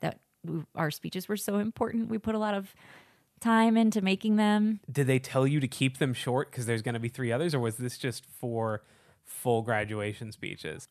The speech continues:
Speaker 1: I don't know if we had a time limit. We
Speaker 2: Yeah.
Speaker 1: probably did. They probably told us, like, you know, try to keep it at
Speaker 2: Yeah.
Speaker 1: under five minutes or something. I'm not sure.
Speaker 2: What was your speech about? Do you remember? And was it better than the other ones?
Speaker 1: I think my speech was the sentimental one,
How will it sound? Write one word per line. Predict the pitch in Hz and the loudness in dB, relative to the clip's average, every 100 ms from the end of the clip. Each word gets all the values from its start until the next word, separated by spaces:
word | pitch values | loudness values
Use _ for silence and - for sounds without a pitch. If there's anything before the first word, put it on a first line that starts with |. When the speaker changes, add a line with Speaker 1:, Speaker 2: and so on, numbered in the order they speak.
| - | -4
Speaker 1:
I | |
don't | 277 | -2
know | 320 | -2
if | 302 | -2
we | 269 | 0
had | 247 | 0
a | 196 | 0
time | - 175 156 | -2 -2 0
limit. | 156 151 - - | 0 -2 -4 -2
We | 123 | 0
Speaker 2:
Yeah. | 110 | 4
Speaker 1:
probably | 320 269 175 165 | 4 4 2 0
did. | 143 151 139 | 2 2 2
They | 185 | 0
probably | 185 180 170 160 | 2 0 0 -2
told | 156 156 - | -2 -4 -4
us, | 185 - | -6 -8
like, | - - - - _ | -8 -8 -12 -20 _
you | 170 | 0
know, | 151 143 | 0 0
try | - | -2
to | 156 | -2
keep | - 151 | -2 -2
it | - | -2
at | - - _ _ _ | -2 -6 _ _ _
Speaker 2:
Yeah. | - 120 110 95 _ - | 0 0 0 -4 _ 4
Speaker 1:
under | 165 147 | 4 4
five | 156 143 | 2 2
minutes | 156 139 - | 2 0 0
or | 139 | -4
something. | - - - | -4 -6 -2
I'm | 165 | 0
not | 151 - | 0 -4
sure. | - - - - _ | -8 -10 -12 -20 _
Speaker 2:
What | 135 135 | 0 0
was | 156 | 0
your | 180 | -4
speech | - - 147 | -4 -4 -4
about? | 110 98 98 | -4 -4 -4
Do | |
you | 104 | -2
remember? | 107 113 117 143 139 _ _ | 0 0 2 0 0 _ _
And | 147 131 113 107 | 0 2 2 0
was | 117 123 | 2 2
it | 120 | 2
better | 117 113 | 0 0
than | 107 104 | -2 -4
the | 101 | -6
other | 95 104 | -6 -8
ones? | - - - _ _ _ _ - | -8 -10 -14 _ _ _ _ -4
Speaker 1:
I | 220 277 | -2 0
think | 359 | 0
my | 311 269 | 0 0
speech | - 247 233 - | 0 -4 -2 -2
was | 214 | -2
the | - 180 | 0 -2
sentimental | - 175 180 160 160 151 180 | 2 0 0 -2 -2 -2 -2
one, | 196 196 196 202 | 0 0 0 -2